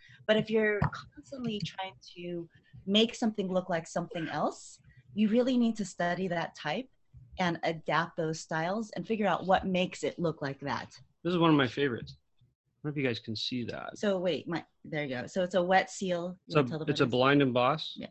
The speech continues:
Speaker 2: This is the two thousand wet seal on your port. And wet seal is a, a women's brand.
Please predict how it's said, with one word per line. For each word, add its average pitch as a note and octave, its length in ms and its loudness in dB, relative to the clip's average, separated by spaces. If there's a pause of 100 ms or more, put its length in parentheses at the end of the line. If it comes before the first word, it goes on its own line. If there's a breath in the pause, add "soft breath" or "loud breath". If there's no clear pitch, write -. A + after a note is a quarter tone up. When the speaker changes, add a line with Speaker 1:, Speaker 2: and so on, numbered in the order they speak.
(380)
Speaker 2:
This E3+ 120 6
is E3 180 2
the A#2+ 80 -12
two D#3 200 -4
thousand C#3 380 10
wet B2+ 140 4
seal C#3 260 4
on B2+ 80 6
your B2+ 100 4
port. C#3 240 2
And C3 100 4
wet D3+ 140 6
seal D#3+ 280 8
is B2+ 120 6
a, A#2 220 4 (960)
a C3 80 8
women's C3+ 360 10
brand. F3 380 10